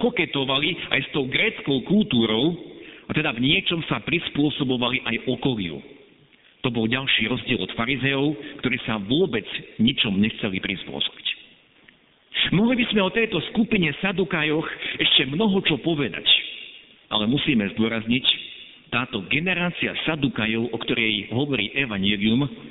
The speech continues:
mala pred očami Ježiša, mala pred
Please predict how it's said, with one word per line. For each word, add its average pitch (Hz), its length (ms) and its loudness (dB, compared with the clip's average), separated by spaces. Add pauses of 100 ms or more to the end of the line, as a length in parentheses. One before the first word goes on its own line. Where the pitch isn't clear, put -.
(540)
mala 117 240 -2
pred 95 240 -2
očami 107 640 0
Ježiša, 120 540 4 (720)
mala 113 240 0
pred - 160 -6